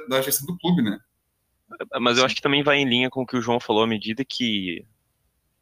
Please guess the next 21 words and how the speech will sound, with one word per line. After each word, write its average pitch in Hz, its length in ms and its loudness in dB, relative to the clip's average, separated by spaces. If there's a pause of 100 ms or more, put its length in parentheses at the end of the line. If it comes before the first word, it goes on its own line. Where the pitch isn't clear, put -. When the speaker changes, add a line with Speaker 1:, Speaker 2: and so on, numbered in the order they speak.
(160)
Speaker 2:
ah, 71 500 2
as - 180 -6
comissões, 107 720 2
conselhos 98 720 0
e 92 60 -6
presidências 92 720 -2
de - 100 -6
clubes 95 320 -2
começarem 101 480 2
a 107 60 2
ver 101 200 4
valor 98 480 6
ainda 113 300 4
maior 104 460 6
no 107 100 -4
futebol - 260 2
feminino, 104 560 0
seja 104 320 -4
venda 104 300 2
de 101 60 0
atleta, 101 680 2